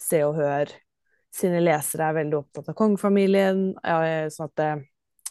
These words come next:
det er fint det, men jeg synes de burde holde tunga litt rett i munnen når de skal gjøre det. Ja, til og med når jeg, jeg ble jo <laughs> ganske, det lo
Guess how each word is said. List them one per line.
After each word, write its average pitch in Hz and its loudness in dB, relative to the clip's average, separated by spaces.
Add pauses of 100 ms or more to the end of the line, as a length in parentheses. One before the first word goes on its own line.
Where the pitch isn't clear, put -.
(220)
det 202 4
er 214 -16
fint 175 -4
det, 214 4
men 190 0
jeg 170 -2
synes - -12
de 165 -2
burde 165 -2
holde 156 0
tunga 151 -6
litt 147 -8
rett - -8
i 156 -4
munnen 143 -6
når 147 -4
de 139 -8
skal 170 -2
gjøre 147 0
det. 185 -4 (760)
Ja, - -12
til 196 4
og 220 4
med 175 2
når 175 -2
jeg, 156 -2
jeg 185 2
ble 196 0
jo 226 -4
<laughs> - -6
ganske, 170 0
det 175 2
lo 165 -4